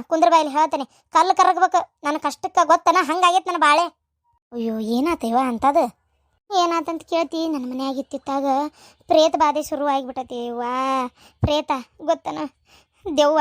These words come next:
ಕಾಡಾಟ ಹತ್ತಿ ಬಿಟ್ಟತಿ. ಅಯ್ಯವ್ವ, ಒಲೆಯವ್ವ, ಹಂಗಾರ ನಂಗ್ ಕುಂದ್ರಾಕ್ ಹೆದರ್ಕ್ ಬರ್ತದ, ನಾ ಹೊಕ್ಕನಿ.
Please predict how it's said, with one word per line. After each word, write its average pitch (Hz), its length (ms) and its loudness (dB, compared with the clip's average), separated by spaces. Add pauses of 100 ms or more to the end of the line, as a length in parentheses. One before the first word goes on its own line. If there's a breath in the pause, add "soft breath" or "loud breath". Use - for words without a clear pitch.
(160)
ಕಾಡಾಟ 294 460 0 (120)
ಹತ್ತಿ 320 300 -8
ಬಿಟ್ಟತಿ. 320 300 -8 (480)
ಅಯ್ಯವ್ವ, 415 340 2 (720)
ಒಲೆಯವ್ವ, 320 380 6
ಹಂಗಾರ 339 160 -2
ನಂಗ್ 370 160 -4
ಕುಂದ್ರಾಕ್ 370 300 2
ಹೆದರ್ಕ್ 415 200 0
ಬರ್ತದ, 415 140 2
ನಾ 427 140 6
ಹೊಕ್ಕನಿ. 508 320 0